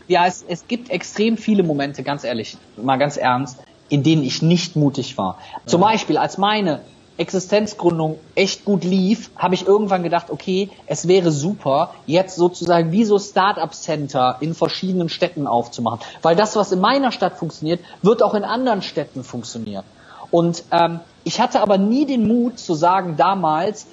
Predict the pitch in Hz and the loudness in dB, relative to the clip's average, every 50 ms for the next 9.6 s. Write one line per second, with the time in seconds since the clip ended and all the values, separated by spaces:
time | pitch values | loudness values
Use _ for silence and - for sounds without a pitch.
0 | - - _ - 160 - 214 202 196 180 - 190 185 - - - 202 208 208 208 | -20 -10 _ -6 -2 0 2 2 2 0 0 0 -2 0 0 0 2 2 2 0
1 | 202 190 - 202 185 180 - 190 185 180 180 170 - - 175 170 185 160 156 165 | 0 -2 -2 -4 -4 -2 0 0 0 0 0 -4 -4 -6 -6 -4 -2 0 0 0
2 | 160 170 - 165 156 147 - 185 185 196 196 190 185 170 - - 180 175 175 170 | -2 -4 -6 -8 -8 -4 0 0 2 2 2 0 -2 -2 0 2 4 4 4 4
3 | - - 170 160 160 151 156 156 147 156 147 139 - - 170 180 180 160 143 135 | 2 -2 -2 2 2 2 2 0 -2 -6 -6 -2 0 0 2 2 2 0 -2 -4
4 | 120 - 139 127 120 113 - - 123 113 120 127 143 - - - - - - 160 | -2 0 2 2 2 0 -2 -4 -4 -2 0 0 0 -2 -6 -20 -8 -2 -2 0
5 | - 226 254 269 - 220 180 - 214 - - - 190 - - 269 254 151 107 - | 2 2 2 2 0 -2 -2 -2 -2 -4 -4 -6 -8 -2 2 2 2 2 2 -2
6 | - - - - - - - 151 156 170 - - - 202 240 240 233 - 190 190 | -8 -18 -20 -20 -14 -4 0 0 2 2 0 -2 -2 -2 -2 -2 -2 0 0 0
7 | 190 - - - 165 165 - 165 190 254 285 254 254 226 - - 175 156 147 143 | 0 -2 -6 -6 -6 -6 -6 -2 2 2 4 4 4 2 0 0 0 0 0 0
8 | 139 - - 147 131 127 123 127 - 110 110 110 117 110 - 151 135 135 165 233 | -2 0 0 2 2 2 0 -2 -4 -4 -4 -4 -6 -8 -10 -8 -2 0 2 0
9 | 233 - 196 170 160 151 147 - - 214 240 - | 2 0 0 2 2 2 2 0 -6 -10 -10 -10